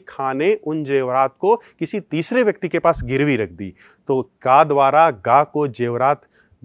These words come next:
गिरवी रख देने पर या जो दूसरे व्यक्ति द्वारा गिरवी रख देने पर का, जिसने ऐसे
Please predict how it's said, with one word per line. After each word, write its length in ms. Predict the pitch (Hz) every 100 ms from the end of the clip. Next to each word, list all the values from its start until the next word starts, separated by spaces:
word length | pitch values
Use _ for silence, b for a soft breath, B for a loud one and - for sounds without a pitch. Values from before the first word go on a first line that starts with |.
| 98
गिरवी 380 | 131 143 202 233
रख 140 | 165
देने 280 | 123 131 123
पर 240 | 117 143 185 b b b
या 260 | 127 123 101
जो 400 | 104 131 117 104 - _
दूसरे 340 | - 135 - 160
व्यक्ति 280 | 143 - 135
द्वारा 280 | 127 127
गिरवी 340 | 123 127 170 196
रख 120 | 143
देने 240 | 113 117 110
पर 200 | 139 170
का, 840 | - _ _ - _ - 143 147 165
जिसने 420 | 117 120 - 143
ऐसे 500 | 123 123 - 131